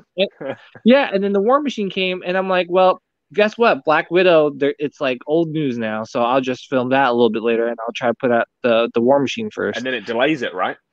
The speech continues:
Speaker 2: Yeah, it delays it. And, yeah, it's, I totally agree. It's just, you just need the energy, and I give you a lot of props for, uh, having the motivation. Like, 'cause for me, like, I come home, I'm tired. I'm just, I'm like, I'm like a, I'm old, so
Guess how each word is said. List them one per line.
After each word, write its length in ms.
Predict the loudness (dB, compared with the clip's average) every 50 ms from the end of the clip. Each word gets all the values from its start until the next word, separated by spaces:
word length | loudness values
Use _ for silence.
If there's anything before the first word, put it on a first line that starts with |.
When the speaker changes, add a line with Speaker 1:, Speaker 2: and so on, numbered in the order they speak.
| _ _ _ _ _ _ _ _ _ _ _ 2
Speaker 2:
Yeah, 220 | 2 4 4 2 0
it 100 | -2 -2
delays 340 | 0 0 2 2 2 0 -2
it. 80 | -6 -6 -6
And, 140 | -8 -8 -8
yeah, 240 | -8 -4 0 0 0 0
it's, 220 | 0 -4 -6 -8 -10 _ -2
I 200 | 0 0 0 0
totally 260 | 0 0 0 2 2
agree. 240 | 2 2 2 2 2
It's 100 | 0 -4
just, 220 | -8 -10 -10 -8 -8
you 160 | -8 -8 -6
just 240 | -8 -10 -10 -8 -8
need 220 | -8 -8 -6 -4
the 60 | -2
energy, 400 | -2 -2 -2 -2 0 0 2 2
and 140 | 2 2 2
I 80 | 2 2
give 180 | 2 0 2 4
you 100 | 4 4
a 20 |
lot 220 | 6 4 4 2 0
of 80 | -2
props 380 | -2 0 2 2 2 0 -2 -6 -8
for, 300 | -2 0 0 2 0 -2 _ _ _ _ _ _ _ _ _ _ _ _ _ _ -2
uh, 240 | 2 2 2 2 0 0
having 300 | -2 -2 0 0 0 0
the 80 | -2
motivation. 800 | 0 0 0 0 0 0 -2 -2 -2 -4 -6 -10 -14 -14 -16 -14 _
Like, 300 | -10 -8 -8 -8 -10 -12 _ _ -12
'cause 140 | -12 -10 -8
for 120 | -4 -4 0
me, 220 | 2 4 4 6 6
like, 180 | 4 4 2 0
I 120 | -2 -2
come 160 | -2 -2 0 0
home, 260 | 2 2 2 2 2
I'm 160 | 0 -2 -2
tired. 480 | -2 0 2 2 4 4 2 2 0 -4
I'm 180 | -6 -6 -8
just, 240 | -10 -14 -16 -18 _ -12
I'm 120 | -10 -8 -6
like, 220 | -4 -6 -6 -6 _ _ _ _ _ _ _ _ _ _ _ -20 -20 -20 -20 -20 -20 _ _ -4
I'm 140 | 0 2 2
like 140 | 2 2 2
a, 140 | 0 -2 -2 -6 -12 _ _ _ _ _
I'm 160 | -6 -4 -2 2
old, 300 | 4 4 4 2 0 -2
so 340 | -2 0 0 0 0 -2